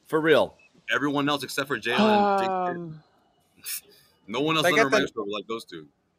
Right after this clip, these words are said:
Speaker 2: Oh,
Speaker 4: I
Speaker 2: maybe
Speaker 4: got those
Speaker 2: Ime.
Speaker 4: numbers. I got
Speaker 1: No,
Speaker 4: some
Speaker 1: I'm
Speaker 4: of those
Speaker 1: saying
Speaker 3: let's
Speaker 1: nationally.
Speaker 3: get Bobby's numbers real quick. He's got some
Speaker 1: Yeah.
Speaker 3: numbers.
Speaker 4: Well,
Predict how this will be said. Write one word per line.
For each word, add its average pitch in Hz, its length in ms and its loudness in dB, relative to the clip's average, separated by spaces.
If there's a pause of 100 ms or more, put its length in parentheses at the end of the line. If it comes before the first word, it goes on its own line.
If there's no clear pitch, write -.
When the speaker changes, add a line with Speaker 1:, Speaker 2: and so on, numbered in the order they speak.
(580)
Speaker 2:
Oh, 127 60 -12
Speaker 4:
I - 20 -8
Speaker 2:
maybe 143 120 0
Speaker 4:
got 185 160 2
those 285 180 2
Speaker 2:
Ime. 98 60 -4
Speaker 4:
numbers. 151 500 -4 (680)
I 143 60 -6
got 180 140 2
Speaker 1:
No, 240 100 6
Speaker 4:
some 254 80 8
Speaker 1:
I'm 220 100 4
Speaker 4:
of 147 60 2
those - 80 0
Speaker 1:
saying 247 440 0
Speaker 3:
let's 240 60 -4 (300)
Speaker 1:
nationally. 220 200 -6
Speaker 3:
get 208 160 2
Bobby's 196 360 0
numbers 175 340 -8
real 139 140 -12
quick. 120 260 -14
He's 123 140 -16
got 135 180 -10
some 127 80 -12
Speaker 1:
Yeah. 120 80 -8
Speaker 3:
numbers. 110 320 -16 (720)
Speaker 4:
Well, 135 200 -4